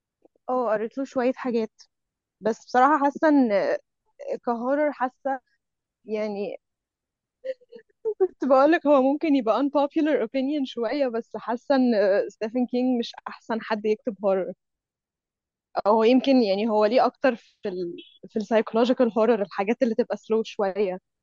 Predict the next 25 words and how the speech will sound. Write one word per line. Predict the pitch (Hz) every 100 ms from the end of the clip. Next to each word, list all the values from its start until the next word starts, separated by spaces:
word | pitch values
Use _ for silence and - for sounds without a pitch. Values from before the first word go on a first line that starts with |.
| _ _ -
لكن | 190 185 - 208
الهورر | 214 - - 233 240 220
هورر | 240 254 240 -
أو | 202
مثلًا | 233 226
حاجات | 220 214 254
الكريبي | 220 - 247 240 -
قوي | 226 240
اللي | 214 180 - - 202
هو | 202
الستايل | 226 208 220 220
بتاعي، | 233 233 226 233
حاسة | - 226 -
ان | 220 202 180 - - _ _ _ _ _ _ - 208
مش | - 220
هو | 220
ده | 214 208
أحسن | - 233 214
حد. | 196 180 _ _ -
يعني | 190 185
مثلًا | 202 233 220
قريت | 196 220 -
له | 233
ذا | 240
شاينينج، | 240 226 247 269 302